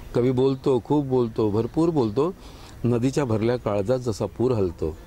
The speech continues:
कवी बोलतो, धरती ऋतू होते. कवी तोलतो, आकाश ऋतू उतू जाते. कवी जेव्हा बोलतो ना फुलांबद्दल फुल होऊन,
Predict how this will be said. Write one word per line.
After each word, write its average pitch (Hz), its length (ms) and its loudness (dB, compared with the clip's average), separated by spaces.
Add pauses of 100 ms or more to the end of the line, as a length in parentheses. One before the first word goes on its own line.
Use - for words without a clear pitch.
(720)
कवी 120 180 2
बोलतो, 139 380 2
धरती 147 320 2
ऋतू 156 300 2
होते. 131 340 2
कवी 120 260 0
तोलतो, 139 400 0
आकाश 117 360 0
ऋतू 120 380 -2
उतू 127 200 0
जाते. 104 400 0 (760)
कवी 120 220 2
जेव्हा 131 240 2
बोलतो 123 280 0
ना 175 100 0
फुलांबद्दल 113 580 0
फुल 117 220 0
होऊन, 123 300 2